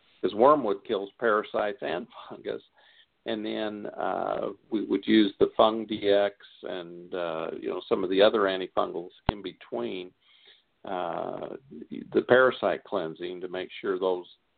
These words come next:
levels don't come up again. 'Cause, you know, with the sugars that are in all our foods, it's very difficult to get rid of fungus, 'cause sugars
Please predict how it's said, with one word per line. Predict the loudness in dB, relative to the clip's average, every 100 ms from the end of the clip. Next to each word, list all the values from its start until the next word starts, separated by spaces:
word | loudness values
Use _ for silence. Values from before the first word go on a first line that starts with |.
| -18
levels | -2 4 4 4 -2 -6 -8
don't | -8 -10 -10
come | -8 -2
up | -4 -4
again. | -12 -12 -18 -20 _
'Cause, | -12 -12 _ _ _ _ _ _
you | -4
know, | 0
with | 2 0 0
the | -4 -2
sugars | 2 2 4 0 -2 -10 -18 -6
that | 0 2
are | 4 2
in | 0 -4
all | 4 6 8 4
our | 0 -4
foods, | -8 -6 -6 -10 -16 -20 -20 -10
it's | -8 -8 -12 _ _
very | -2 0 0
difficult | 0 -2 -2 -2 -2
to | -6
get | -2 -2
rid | -2 -4
of | 0
fungus, | 0 2 -2 -6 -14
'cause | -10 -10 -10 -2
sugars | 4 4 6 2